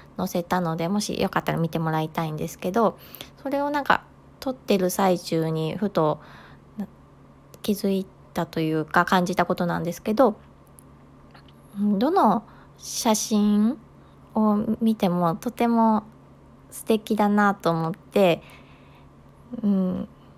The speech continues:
なんかそれって、うん、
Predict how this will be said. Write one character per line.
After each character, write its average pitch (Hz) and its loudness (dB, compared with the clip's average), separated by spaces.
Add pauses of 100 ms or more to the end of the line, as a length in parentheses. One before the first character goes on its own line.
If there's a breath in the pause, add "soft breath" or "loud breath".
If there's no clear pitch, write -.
な 240 -2
ん 214 -2
か - 0 (120)
そ - -10
れ 277 0
っ 262 -6
て、 277 0 (840 loud breath)
う 240 -4
ん、 214 -2